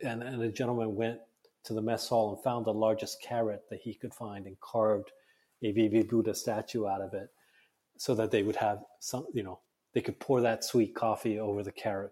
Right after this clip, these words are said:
Buddha. So that kind of thing, where, where people were at a time in their life where they were really disoriented, felt you know,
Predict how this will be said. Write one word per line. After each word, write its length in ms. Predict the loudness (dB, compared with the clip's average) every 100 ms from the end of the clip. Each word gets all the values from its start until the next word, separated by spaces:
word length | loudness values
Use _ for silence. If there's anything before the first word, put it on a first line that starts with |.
| 0
Buddha. 320 | 0 0 -6 -16 _ -20 _
So 120 | -4 4
that 200 | 4 4
kind 180 | 2 2
of 120 | 0
thing, 260 | -4 -6 -12 _ _ _
where, 220 | -2 0 -2 -4
where 180 | -4 -2
people 540 | -2 -4 0 2 2
were 440 | 2 2 2 0 -4 _ _ _ -4
at 80 |
a 80 | -4
time 380 | -4 -2 0 2
in 100 | 4
their 140 | 4
life 480 | 6 4 2 -2 -8 _ _ _ _ _
where 260 | 0 2 2
they 140 | 0
were 160 | 0 2
really 500 | 2 4 4 2 -2 _ _ _ -4
disoriented, 920 | -2 0 2 4 2 2 -2 -2 -4 -10 _ _ _ _ -6
felt 400 | 2 2 2 -6 _ _ _ _ _ _ _
you 100 | -4
know, 320 | -4 -8 -10